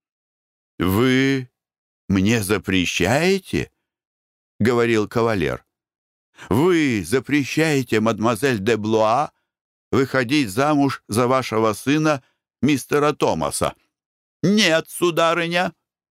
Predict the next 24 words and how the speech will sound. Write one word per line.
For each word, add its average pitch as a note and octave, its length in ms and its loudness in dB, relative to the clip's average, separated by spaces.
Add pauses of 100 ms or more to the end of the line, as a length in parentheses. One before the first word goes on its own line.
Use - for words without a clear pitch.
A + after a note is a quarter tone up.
(140)
моя B2 420 2
дочь B2 500 -4
происходит A#2+ 760 0
от A2+ 180 -2
такого B2+ 560 0
рода, D#3+ 480 0 (560)
который A#2 480 0
не D3 180 0
привык F3+ 720 -2
соединяться D3+ 840 0
узами A#2+ 420 2
брака A2+ 440 0
с - 120 -10
лицами A2+ 520 2
вашего G#2+ 520 0
класса. A2 640 -2 (460)
Она A2+ 500 2
обручена C3 720 0
французскому B2+ 880 0
дворянину, C3 760 2
которого A#2 560 2
предки B2 480 -2
были A2+ 340 2
герцогами B2 720 0